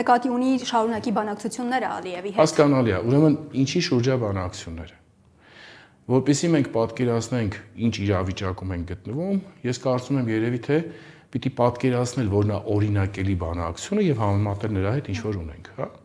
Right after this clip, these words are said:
Speaker 2: Ուրեմն օրինակելի բանակցություն։ Մենք խաղաղության պայմանագրի ենք հասնում բնականոն վիճակում, երբ որ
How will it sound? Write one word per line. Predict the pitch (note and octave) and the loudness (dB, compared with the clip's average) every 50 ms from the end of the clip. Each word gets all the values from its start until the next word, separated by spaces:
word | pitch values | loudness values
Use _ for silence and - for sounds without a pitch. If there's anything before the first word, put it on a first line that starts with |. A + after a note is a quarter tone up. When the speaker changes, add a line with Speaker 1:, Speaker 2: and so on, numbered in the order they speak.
| _ _ _ _ _ - A2+ | _ _ _ _ _ -6 -4
Speaker 2:
Ուրեմն | A2 A2 A2 A2+ G#2+ G2+ G#2 - - - - - - - - - - _ - C#3 | -2 -2 -2 -4 -4 -6 -10 -14 -20 -20 -20 -20 -20 -20 -20 -20 -12 _ 4 8
օրինակելի | D3 D#3 D#3+ E3 D#3 D#3 D#3+ F3 F3+ G#3+ G#3+ F3 | 8 10 10 8 8 6 4 2 2 2 2 2
բանակցություն։ | C#3+ B2+ B2+ B2+ A#2+ A#2 - - - - G2+ F2+ F2 E2+ - - - - - _ _ _ _ _ _ _ _ - - - - _ _ _ | 4 4 4 4 2 0 -2 -6 -6 -4 -4 -4 -4 -6 -10 -16 -20 -20 -20 _ _ _ _ _ _ _ _ -20 -20 -20 -20 _ _ _
Մենք | - C#3 D#3 D#3 C#3 - | 2 4 6 6 6 6
խաղաղության | - B2+ B2 B2+ B2+ B2 B2 - - C3 B2 A2+ A2+ | 6 6 8 8 6 6 2 2 2 2 2 2 2
պայմանագրի | A2 A2+ A2 A2+ A2 A2 A2 G#2+ G#2 A2 A2 G#2+ G2+ | 2 2 2 2 0 0 0 0 0 0 -2 0 0
ենք | G2 F#2+ - G#2 | -2 -2 0 0
հասնում | G2+ G2+ G2+ - A2+ G2+ F2+ | 0 0 0 -2 -4 -2 -2
բնականոն | G2 F#2+ G2 G2 F#2+ G2 - G2 G2 G2+ F#2+ F#2 E2 | 0 0 0 0 -2 -2 -2 -2 0 0 0 0 -2
վիճակում, | F2 F2+ - F#2 E2 E2+ - - E2+ F2+ B2+ E3 - _ _ _ _ _ _ _ _ _ _ _ _ - - - - - _ - | -4 -6 -6 -8 -8 -8 -10 -10 -12 -12 -12 -12 -14 _ _ _ _ _ _ _ _ _ _ _ _ -20 -20 -20 -20 -10 _ 4
երբ | A#2 C3+ D3 D3 - | 6 6 6 6 6
որ | - E3 D#3+ D3+ C#3+ | 8 8 8 8 6